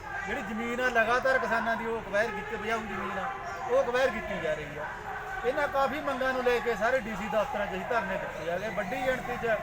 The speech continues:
ਕਿਸਾਨ ਮਜ਼ਦੂਰ ਭੈਣਾਂ ਸਾਡੀਆਂ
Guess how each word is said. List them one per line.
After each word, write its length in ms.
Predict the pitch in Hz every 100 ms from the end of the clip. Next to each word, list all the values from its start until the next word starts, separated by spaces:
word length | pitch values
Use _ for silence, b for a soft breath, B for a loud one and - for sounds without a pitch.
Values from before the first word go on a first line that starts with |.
| - - - -
ਕਿਸਾਨ 420 | - 233 247 254
ਮਜ਼ਦੂਰ 460 | 233 226 233 240 233 226 - -
ਭੈਣਾਂ 280 | 254 233 220
ਸਾਡੀਆਂ 360 | 208 208 202